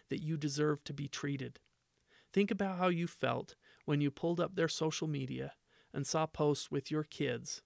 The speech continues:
or saw them on a date with someone else. If you can pinpoint those specific conversations, those situations that triggered you in some way, you have a good idea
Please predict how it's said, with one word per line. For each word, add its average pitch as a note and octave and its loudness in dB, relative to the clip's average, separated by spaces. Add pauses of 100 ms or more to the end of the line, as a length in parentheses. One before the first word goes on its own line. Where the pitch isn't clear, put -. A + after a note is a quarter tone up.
(420)
or D3+ -2
saw E3+ 0
them E3+ 0
on E3 0
a D3+ 2
date D3+ 2
with - -8
someone C#3 -4
else. - -4 (880)
If D3+ -2
you E3+ 2
can D#3+ 0
pinpoint F#3+ -2
those D3+ 0
specific - -4
conversations, C#3 -4 (540)
those D3+ 4
situations D#3+ 0
that - -6
triggered D#3 -2
you C3 0
in C3 -4
some D#3+ 0
way, C3 -2 (460)
you D3 0
have D#3+ 2
a D3+ 2
good D#3+ 0
idea C3+ 2